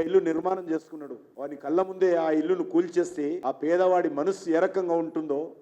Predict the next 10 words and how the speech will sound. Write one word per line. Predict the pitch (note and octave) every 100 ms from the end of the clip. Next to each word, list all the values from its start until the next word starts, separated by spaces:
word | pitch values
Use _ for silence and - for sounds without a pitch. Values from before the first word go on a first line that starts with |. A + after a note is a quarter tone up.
| -
ఒకసారి | A#2 D3+ D3+ C#3 C3
ఆలోచన | D#3+ C#3+ B2+
చేయండి. | G#2+ G2+ _ C#3+
పేదవాడి | F#3 G3 F#3+ F#3 F#3 F3
ఇళ్ల | F#3 G3
మీద | G3 F#3+ F3
గడ్డపార | E3 F#3+ F#3+ F#3+ F#3+
వేసిన, | F#3 F#3 F#3+ F3+ - - - - -
పేదవాడి | F3 G3+ G3+ G3+ G3 F3+
ఇళ్లపైన | G#3+ G#3+ G#3 G#3